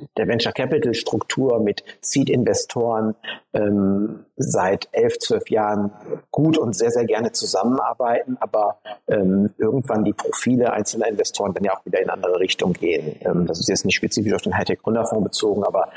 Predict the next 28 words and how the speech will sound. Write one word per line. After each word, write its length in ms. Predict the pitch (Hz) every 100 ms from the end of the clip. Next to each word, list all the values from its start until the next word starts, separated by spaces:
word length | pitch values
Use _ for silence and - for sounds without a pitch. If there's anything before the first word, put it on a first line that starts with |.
| - -
ein 80 | -
Seed-Investor 920 | - 120 120 107 98 - 113 104 101
bei 60 | 101
einem 180 | 98
Unternehmen, 720 | 101 - 98 101 101 98 98 - 95
ähm, 280 | 92 92 -
in 80 | - -
unserer 380 | 110 107 87 -
Umsatzklasse, 840 | 123 120 117 - 110 107 - 95 - - - _
ähm, 540 | - 104 95 98 98 107 - - -
sucht 400 | 107 117 127 123
dann 300 | 123 107 - _
auch 220 | - 110
gerne 280 | - 110 117
ja 120 | 107
nach 180 | 101 92
anderen 300 | 110 110 98
Möglichkeiten, 600 | 92 - - - 87 98
sein 200 | 87 87
Geld 260 | 92 90 -
wieder, 420 | 101 92 85 - -
ähm, 380 | 92 87 87 87
anzulegen 760 | 92 101 - 101 95 101 104 104
und 220 | - 98
sich 340 | - 98 - -
eher 160 | 101
aus 140 | 98 -
solchen, 400 | 90 92 90